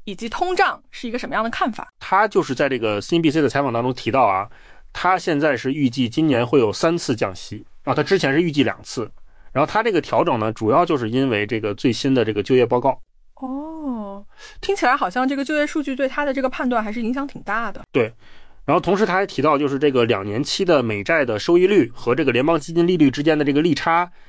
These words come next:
Speaker 2: 已经达到了大概七十个基点，啊，那这个就是历史数据来看的话，就是债券市场其实已经在很大程度上预示了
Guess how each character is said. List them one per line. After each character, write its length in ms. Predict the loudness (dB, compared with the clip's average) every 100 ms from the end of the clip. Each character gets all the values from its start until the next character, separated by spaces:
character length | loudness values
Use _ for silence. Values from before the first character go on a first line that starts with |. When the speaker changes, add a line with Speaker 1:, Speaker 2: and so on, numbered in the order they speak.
| -18
Speaker 2:
已 140 | -6 -2
经 240 | 2 2
达 200 | 0 0
到 180 | 2 2
了 120 | 2
大 180 | 0 0
概 280 | 2 0 0
七 420 | -4 -4 0 0
十 360 | 0 0 -2 -4 -16 -20 -20 -4
个 140 | -2
基 140 | 0 0
点， 160 | -2 -4 -20 -20 -20 -20 -20 -18
啊， 220 | -10 -10 -10 -20 -8
那 120 | -4 2
这 160 | 2
个 80 | 2
就 120 | 0
是 100 | -2
历 120 | -2
史 140 | -4 -2
数 100 | 0
据 100 | 2
来 120 | 0
看 180 | 0 -4
的 80 | 0
话， 180 | 0
就 120 | 0 -4
是 100 | -2
债 180 | -2
券 140 | 0 -2
市 100 | -4
场 220 | -6 -6
其 240 | -4 -2
实 220 | 0 2 0
已 80 |
经 160 | -2 -2
在 100 | -2
很 180 | -2 -2
大 120 | -2
程 160 | -2 -4
度 80 | -4
上 160 | -4
预 200 | -2 0
示 220 | 0 2 2
了 220 | 2